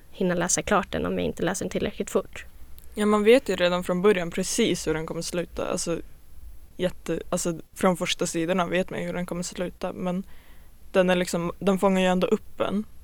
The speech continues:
Speaker 2: Man vill fortfarande läsa liksom, vad händer?
Speaker 1: Och man vill liksom veta hur, ja, men, vad gör alla? Vad känner de och vad kommer de göra liksom?
Speaker 2: Vi får ju följa Simon som verkligen får,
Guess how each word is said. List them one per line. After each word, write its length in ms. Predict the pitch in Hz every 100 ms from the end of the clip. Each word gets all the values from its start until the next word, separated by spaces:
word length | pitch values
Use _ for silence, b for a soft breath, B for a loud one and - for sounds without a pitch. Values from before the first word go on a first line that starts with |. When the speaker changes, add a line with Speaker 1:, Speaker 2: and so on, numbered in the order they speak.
| - - - -
Speaker 2:
Man 180 | 196 185
vill 120 | 185
fortfarande 480 | 180 190 - 185 175
läsa 420 | 180 185 175 -
liksom, 360 | 175 170 170 175
vad 120 | 175
händer? 480 | 185 190 - 208 - - - -
Speaker 1:
Och 100 | 208
man 220 | 202 190
vill 160 | 190
liksom 340 | 185 185 185 185
veta 340 | 185 185 185
hur, 640 | 180 190 185 175 165 190 B B B
ja, 120 | - 185
men, 280 | 180 170 196 - - - -
vad 200 | 190 175
gör 340 | 180 226 233
alla? 440 | 180 180 180 180
Vad 380 | 180 170 180 160
känner 320 | - 196 180
de 400 | 175 202 233 190
och 220 | 175 170 190 b b b -
vad 120 | 180
kommer 220 | - 185
de 220 | 185 208
göra 280 | 226 196 -
liksom? 300 | 214 220 - 277 - - - _
Speaker 2:
Vi 120 | 202
får 160 | 185 190
ju 60 |
följa 500 | 185 185 180 175 180 190 -
Simon 600 | - - 202 180 170 175
som 140 | 185
verkligen 380 | 175 175 180 170
får, 300 | 175 175 180